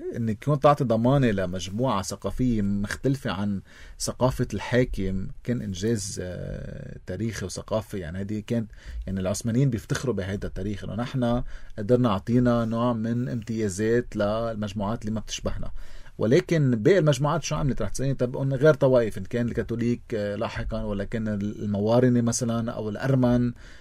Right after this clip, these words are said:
لنقول، أو حتى ال-، بلبنان عم نحكي عن مستوى لبنان الدروز. آه، آه، في نظام خلق، نظام إداري بالسلطنة العثمانية كان نتيجة صراع، آه، آه، للحرية الثقافية وللحرية الفردية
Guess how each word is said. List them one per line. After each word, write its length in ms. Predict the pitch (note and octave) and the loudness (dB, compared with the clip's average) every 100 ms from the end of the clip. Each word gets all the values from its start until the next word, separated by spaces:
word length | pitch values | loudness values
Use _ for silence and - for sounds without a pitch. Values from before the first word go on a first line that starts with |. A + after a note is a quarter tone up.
| - | -4
لنقول، 420 | A2+ G#2+ C3 C3 C3 | -2 0 0 0 0
أو 100 | G2+ | -2
حتى 320 | C#3+ C#3+ C#3+ | -4 0 4
ال-، 600 | C3 C#3 C3+ A2+ A2+ G#2+ | 6 6 2 -2 -4 -2
بلبنان 360 | G#2+ G#2+ B2 | -2 0 2
عم 100 | A2+ | 0
نحكي 180 | A2+ A#2+ | -2 -4
عن 80 | G#2 | -4
مستوى 240 | A#2 A#2+ | 0 0
لبنان 180 | A2 A#2+ | 2 2
الدروز. 560 | A2+ A2 B2+ B2+ A2+ - - - - - - - - | 0 2 4 4 2 -2 -10 -20 -20 -20 -20 -6 2
آه، 260 | A2 A2+ | 4 4
آه، 560 | - A2+ A2 G#2+ - - | 2 -2 -2 -4 -6 -12
في 300 | - - F#3+ | -8 0 4
نظام 480 | D#3 A#2 C#3 D#3 C3 | 4 6 6 6 4
خلق، 360 | - C#3 D3+ - - - - | 2 2 2 0 -10 -14 -8
نظام 320 | A2 B2 C3 | 0 0 0
إداري 400 | A#2 B2 B2+ B2 | 0 4 6 4
بالسلطنة 320 | G#2 - B2 | 2 0 0
العثمانية 680 | A2+ G2 A2 A#2 A#2+ A2 G#2+ - - - - - | 0 -2 -2 -2 -2 -2 -6 -8 -20 -20 -20 -2
كان 220 | E3 D#3+ | 2 4
نتيجة 460 | C3 D#3 E3 C3+ - | 4 2 4 2 0
صراع، 640 | - A#2 B2+ C#3+ B2+ A#2 | -2 2 4 4 2 -2
آه، 80 | - | -8
آه، 540 | A2 G2 G2 G2 G2 F#2+ | -8 -6 -6 -4 -4 -4
للحرية 600 | F#2+ G2 - G#2 B2+ B2+ | -4 -6 -6 -2 2 2
الثقافية 540 | A#2+ - - - A#2+ | 2 -2 -4 -4 -2
وللحرية 460 | A2 G2 - G#2 A#2 | -2 -2 -6 -6 -4
الفردية 680 | G#2 - F#2 G#2+ G#2+ G#2 | -4 -6 -4 -2 0 0